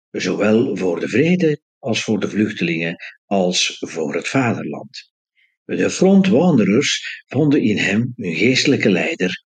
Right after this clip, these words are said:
en bestemming. Met benefietwedstrijden zouden ze voortaan fondsen inzamelen, onder meer ten voordele van Ten Bal voor den Soldaat, jawel.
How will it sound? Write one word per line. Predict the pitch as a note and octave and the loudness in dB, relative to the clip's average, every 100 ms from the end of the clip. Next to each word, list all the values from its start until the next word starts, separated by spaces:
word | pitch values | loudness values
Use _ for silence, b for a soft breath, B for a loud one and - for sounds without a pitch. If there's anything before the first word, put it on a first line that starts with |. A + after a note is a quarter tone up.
| _ | _
en | - E2 | -6 -4
bestemming. | - - - - - _ _ _ _ _ _ _ _ | -4 -4 -6 -8 -20 _ _ _ _ _ _ _ _
Met | - - | -8 -4
benefietwedstrijden | F3+ E3+ - - G#3 G3 F3 - D#3+ C#3 C3+ A2 | -2 -2 2 4 6 6 4 2 4 4 4 4
zouden | A2+ G#2+ F#2+ | 4 4 2
ze | F2+ | -2
voortaan | D#2+ - A2 A2+ A#2 | -6 -6 -2 2 0
fondsen | A2+ G#2 G2 G2 F#2+ F#2 | 0 0 0 0 -2 -2
inzamelen, | - D2+ - - - - - | -4 -6 -6 -8 -10 -14 -8
onder | F2 F2 E2 | -6 -4 0
meer | G#2 C#3+ D3+ | 2 4 2
ten | D3+ B2+ | 2 2
voordele | G2 G2 G2 F#2+ F#2 F#2 | 4 4 4 2 4 2
van | D#2+ D#2 - | -2 -10 -6
Ten | - F#2+ F2+ | 0 2 2
Bal | D#2 F2+ G2 F#2 | 2 4 4 2
voor | F#2+ E2 E2+ | 0 -4 -4
den | - D#2+ E2 | -6 -6 -4
Soldaat, | - G2 F#2 E2 C#2+ - | 0 4 4 2 0 -6
jawel. | - F2 F2 D#2 | -6 -4 -2 -4